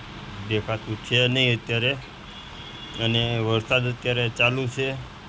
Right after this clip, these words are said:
અને શોપ પણ નીચે જો એ પણ દેખાડી છે. બિલ્ડિંગ ઘણી, એ, સાફ સફાઈ કરી નાખી છે. અત્યારે બાજુમાં ચાની હોટલ છે, તે હોટલની અત્યારે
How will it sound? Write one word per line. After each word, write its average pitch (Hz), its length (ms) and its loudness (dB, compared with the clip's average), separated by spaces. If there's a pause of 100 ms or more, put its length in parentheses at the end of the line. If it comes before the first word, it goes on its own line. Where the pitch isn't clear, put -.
(480)
અને 113 220 4
શોપ 131 320 0 (100)
પણ 131 80 2
નીચે 123 360 2
જો 123 300 4 (600)
એ 117 100 -2
પણ 117 260 -4
દેખાડી 117 560 2
છે. 127 140 -4 (1300)
બિલ્ડિંગ 131 420 2
ઘણી, 131 280 6 (160)
એ, 131 360 4
સાફ 127 360 2
સફાઈ 123 240 -2
કરી 123 260 -2
નાખી 117 320 2
છે. 120 160 -2 (3250)
અત્યારે 123 580 6
બાજુમાં 120 440 4
ચાની 120 320 4
હોટલ 117 380 2
છે, 131 200 0 (1200)
તે 113 140 2
હોટલની 113 680 2
અત્યારે 117 540 2